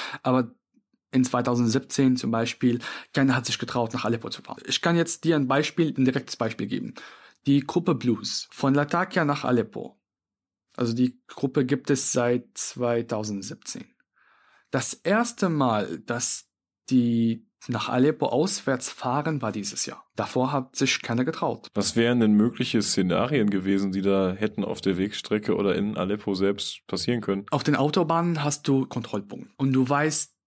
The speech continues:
Speaker 1: nicht immer, wer da, also wem gehört dieser Kontrollpunkt. Weil jeder kann sich auf der Straße, also jeder kann sich eine Waffe holen und dann auf die Straße sch-, stellen und sagen, "Jetzt zeig mal den Ausweis. Nee, das gefällt mir nicht. Ich will dein Auto haben."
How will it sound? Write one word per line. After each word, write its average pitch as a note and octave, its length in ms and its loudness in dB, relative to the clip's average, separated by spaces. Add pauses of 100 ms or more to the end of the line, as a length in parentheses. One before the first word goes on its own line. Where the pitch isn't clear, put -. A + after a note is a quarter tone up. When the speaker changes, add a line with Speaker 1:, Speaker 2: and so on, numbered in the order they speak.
Speaker 1:
nicht D3 480 -4
immer, C#3 500 0 (920)
wer C#3 760 0
da, C3+ 280 2
also A#2+ 320 -4 (300)
wem C3 340 2
gehört A#2+ 500 -2
dieser G#2 200 -4
Kontrollpunkt. - 840 -20 (340)
Weil A#2+ 260 0 (180)
jeder C#3 400 4
kann B2+ 220 -2
sich B2 180 -2
auf A2+ 80 -8
der - 80 -4
Straße, B2+ 500 0 (280)
also A#2 200 -2
jeder B2+ 240 4
kann C3 200 2
sich B2+ 160 2
eine A#2 200 0
Waffe B2+ 360 -2
holen G#2+ 320 0
und A#2 120 -2
dann A2+ 140 0
auf G#2+ 140 -2
die - 60 -8
Straße C3 400 -2
sch-, - 280 -8
stellen A2+ 300 -2
und A2 100 -2
sagen, A2+ 240 0
"Jetzt G2+ 160 0
zeig A2+ 160 -4
mal B2 100 0
den A2+ 140 -2
Ausweis. B2 460 0 (200)
Nee, C#3 100 6
das B2 160 2
gefällt A#2+ 280 0
mir A2+ 80 0
nicht. A2+ 180 -4 (220)
Ich A#2 160 -4
will A#2+ 80 2
dein G#2 140 2
Auto G2+ 260 -4
haben." - 180 -12